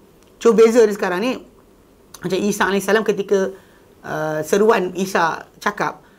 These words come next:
dia rasa, dia sebut kepada, kepada pengikut dia. Pengikut dia. Adapun Nabi Muhammad sallallahu alaihi wasallam ketika bagi Nabi sallallahu alaihi wasallam dalam, dalam, dalam, uh, haji tu, musim haji ketika dia berdakwah, dakwah Nabi tadi kepada orang kafir yang masih lagi tidak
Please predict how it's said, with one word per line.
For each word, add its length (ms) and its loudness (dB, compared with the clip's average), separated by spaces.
dia 320 2
rasa, 400 0
dia 160 -4
sebut 320 0
kepada, 320 0
kepada 320 -2
pengikut 400 0
dia. 240 2
Pengikut 320 0
dia. 160 0
Adapun 480 -2
Nabi 240 0
Muhammad 160 -4
sallallahu 80 -4
alaihi 80 0
wasallam 160 -2
ketika 320 -2
bagi 160 0
Nabi 160 -6
sallallahu 240 0
alaihi 160 0
wasallam 80 -8
dalam, 240 -2
dalam, 160 0
dalam, 200 -2
uh, 240 -10
haji 400 0
tu, 80 -2
musim 160 -4
haji 320 -2
ketika 160 -6
dia 320 -2
berdakwah, 400 -2
dakwah 400 4
Nabi 320 2
tadi 160 -2
kepada 240 -2
orang 240 0
kafir 320 -2
yang 240 -4
masih 240 0
lagi 160 -2
tidak 320 -2